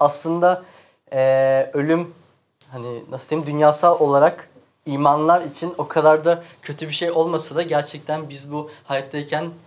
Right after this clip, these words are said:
hani bize çok, e, kötü gelebiliyor. Fakat bir kişi daha vardı aslında kendi işte sevdiği bir şey uğruna, yani inancı uğruna diyebiliriz. Bir kişi daha vardı ve o da aslında, e,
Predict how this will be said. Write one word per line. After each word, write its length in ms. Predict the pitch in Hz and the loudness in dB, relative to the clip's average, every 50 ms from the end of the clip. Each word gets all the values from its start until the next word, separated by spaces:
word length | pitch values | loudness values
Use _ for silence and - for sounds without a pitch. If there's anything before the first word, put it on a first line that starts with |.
| _ - | _ -16
hani 320 | 120 117 120 120 120 123 | -14 -14 -14 -16 -16 -16
bize 240 | 135 135 147 151 156 | -8 -4 -4 -4 -2
çok, 300 | - 160 151 151 - - - - _ _ _ _ _ _ _ _ _ _ 139 | -2 -2 -2 -2 -6 -16 -20 -20 _ _ _ _ _ _ _ _ _ _ -12
e, 520 | 131 131 127 131 131 131 131 131 127 - - _ _ _ _ _ _ _ _ _ | -10 -8 -8 -6 -6 -8 -8 -10 -12 -14 -16 _ _ _ _ _ _ _ _ _
kötü 300 | - 151 147 - 151 147 | -14 -14 -12 -10 -8 -8
gelebiliyor. 680 | 151 143 147 143 143 147 143 151 147 151 156 170 202 214 - - - _ _ | -6 -6 -4 -4 -4 -4 -6 -8 -8 -4 -2 -2 -2 -2 -6 -10 -20 _ _
Fakat 500 | - 170 165 165 190 196 190 196 - - - | -4 -4 -2 0 0 -2 -2 -2 -8 -12 -10
bir 120 | 151 170 | -10 -8
kişi 280 | 170 - - - 185 170 | -6 -4 -6 -4 2 4
daha 220 | 175 175 190 190 | 4 4 6 4
vardı 260 | 175 147 135 131 127 131 | 4 2 2 2 2 0
aslında 400 | 127 127 - - 139 151 160 160 | 0 -2 -4 -6 -4 -4 -4 -2
kendi 560 | - 160 143 139 143 143 147 156 156 151 - - - _ _ - | -2 -2 -2 -2 -2 -2 -2 -2 -2 -2 -4 -10 -20 _ _ -20
işte 280 | - - - - 127 123 | -18 -14 -12 -10 -10 -10
sevdiği 440 | - - - 139 139 139 147 147 | -8 -6 -4 -4 -4 -4 -4 -6
bir 60 | 143 147 | -6 -6
şey 180 | - - 156 | -2 0 0
uğruna, 540 | 151 147 143 139 139 135 135 131 135 135 - - - | 0 0 0 -2 -2 0 2 0 0 0 -4 -12 -10
yani 160 | 127 127 131 - | -8 -8 -6 -6
inancı 400 | 160 143 147 147 151 151 151 156 | -2 2 2 2 2 2 0 0
uğruna 340 | 156 151 151 156 156 151 147 | 0 0 0 0 -2 -2 -2
diyebiliriz. 600 | 151 147 147 147 151 151 151 147 151 156 151 - - - _ _ _ | -4 -4 -4 -6 -6 -6 -4 -4 -4 -4 -6 -10 -18 -20 _ _ _
Bir 160 | 143 160 180 170 | -6 -6 -6 -6
kişi 240 | - - 175 165 | -8 -10 -2 2
daha 220 | 170 180 185 185 175 | 4 4 6 6 4
vardı 480 | 156 143 139 135 143 170 185 - - - _ _ - | 4 4 2 0 -2 -2 -2 -2 -6 -16 _ _ -2
ve 80 | 151 156 | -2 2
o 200 | - 160 165 160 | 2 2 4 6
da 100 | 165 151 | 6 4
aslında, 640 | 147 147 - - 139 135 143 160 175 180 175 - - _ _ _ - | 4 2 -2 -10 -10 -4 -2 0 0 0 -2 -4 -10 _ _ _ -12
e, 320 | - 123 120 120 117 117 | -8 -6 -4 -4 -4 -6